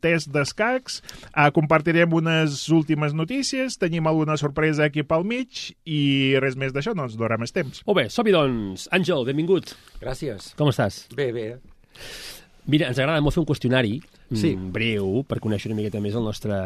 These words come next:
Speaker 2: el nostre convidat.
Speaker 3: Sí.
Speaker 2: Estàs preparat?
Speaker 3: Correcte.
Speaker 2: Som-hi, un lloc per viure.
Speaker 3: Un lloc per viure? Mm, qualsevol lloc de la muntanya.
Speaker 2: Mhm.
Speaker 3: Les de per aquí prop.
Speaker 2: Un lloc per viatjar?
Speaker 3: Per viatjar, a les Açores, em va agradar molt.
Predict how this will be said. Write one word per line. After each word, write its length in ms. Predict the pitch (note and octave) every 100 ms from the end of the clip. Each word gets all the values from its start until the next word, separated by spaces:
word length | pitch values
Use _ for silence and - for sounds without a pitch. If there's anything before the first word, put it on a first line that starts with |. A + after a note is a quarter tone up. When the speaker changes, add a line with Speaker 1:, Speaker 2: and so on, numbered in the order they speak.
| F2+ G2
Speaker 2:
el 60 |
nostre 240 | G#2+ - G2
convidat. 400 | G2+ B2+ C3+ F#2+ -
Speaker 3:
Sí. 140 | -
Speaker 2:
Estàs 240 | B2 G2+
preparat? 580 | - - C3+ A3+ - - -
Speaker 3:
Correcte. 560 | C3+ B2+ A#2 - F#2 F#2+
Speaker 2:
Som-hi, 400 | - C3 G2+ F#2+
un 100 | C#3 D3
lloc 120 | C#3+
per 140 | B2+
viure. 360 | A2 F#2 F2 D#2+ - - - _ -
Speaker 3:
Un 120 | B2
lloc 140 | C3
per 160 | - C3+
viure? 520 | D#3 D#3 G#2+ G2+ G2+ -
Mm, 520 | B2+ B2 A#2 A2+ A2 G#2 _ -
qualsevol 400 | C3+ C#3+ D3 C#3+
lloc 160 | C#3
de 80 | A#2
la 80 | A#2+
muntanya. 580 | A2+ A2+ F#2+ F2 F2+ F2 _ -
Speaker 2:
Mhm. 340 | F2+ F2 A#2 G#2+
Speaker 3:
Les 160 | A2
de 80 | A2
per 140 | G#2 G#2
aquí 140 | A#2
prop. 260 | G#2+ F#2 E2+ - _ _ _ _ - -
Speaker 2:
Un 80 | A2+
lloc 120 | G#2
per 120 | G#2
viatjar? 440 | F#2+ F2+ - E3+ A#3+ _ - - - -
Speaker 3:
Per 160 | A2+
viatjar, 560 | A2+ B2+ B2 F3 A#3+ C4
a 20 |
les 200 | F#3+ D3+
Açores, 420 | C3+ - C#3 G2 G#2
em 80 | G#2+
va 60 | B2
agradar 260 | B2+ B2
molt. 360 | G#2+ F#2 F#2